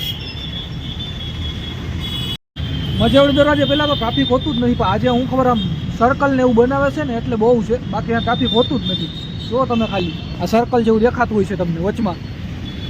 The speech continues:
પાણા જેવું ગોઠવ્યું છે ને, બસ જો ઈ સર્કલ બનશે નવું. હવે ક્યારે બને હવે જોઈએ, હવે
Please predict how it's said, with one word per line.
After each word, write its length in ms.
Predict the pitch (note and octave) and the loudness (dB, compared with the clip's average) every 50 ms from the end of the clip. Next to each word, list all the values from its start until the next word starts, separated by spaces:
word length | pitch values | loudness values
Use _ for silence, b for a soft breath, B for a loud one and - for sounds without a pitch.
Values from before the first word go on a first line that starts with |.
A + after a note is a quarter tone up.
| - - - | -8 -4 2
પાણા 280 | - G3+ A3 A#3 A#3 A3+ | 4 6 6 6 6 6
જેવું 180 | A3+ A3 G#3+ | 6 6 8
ગોઠવ્યું 420 | G3 A#3+ A#3+ A#3+ C4 C4 B3+ C4 B3 | 6 6 6 6 4 4 4 4 4
છે 100 | C4+ B3 | 2 2
ને, 160 | A3 F3+ E3+ - - - - - - - - - - F#3 | 2 0 -4 -8 -12 -14 -14 -12 -12 -12 -12 -10 -6 -2
બસ 160 | F#3+ G3+ G3 | 0 2 4
જો 100 | G3+ G#3 | 6 6
ઈ 80 | G3+ F#3+ | 4 6
સર્કલ 360 | - A3 A#3 B3 - B3 A3+ | 4 2 2 4 4 4 6
બનશે 320 | G3+ G#3+ G#3+ G3 - G#3+ | 6 6 6 6 2 2
નવું. 200 | F#3+ G3 G#3+ C#4+ - - - - - - - - - - - - - - - - - | 2 2 2 0 -2 -6 -8 -10 -10 -10 -12 -12 -12 -12 -12 -12 -12 -12 -12 -10 -6
હવે 120 | G3+ G#3 G3+ | -4 -4 -4
ક્યારે 340 | - A3+ G#3+ A3 B3 B3+ | -2 -2 -2 -2 0 0
બને 240 | A#3+ A#3+ C4 C4 C4 | 2 2 2 2 0
હવે 160 | A#3 A3 G#3+ | 0 0 0
જોઈએ, 280 | F3 G#3+ A#3 C4+ C#4 B3 | 0 0 0 0 0 -2
હવે 140 | A3+ G#3 | -2 -2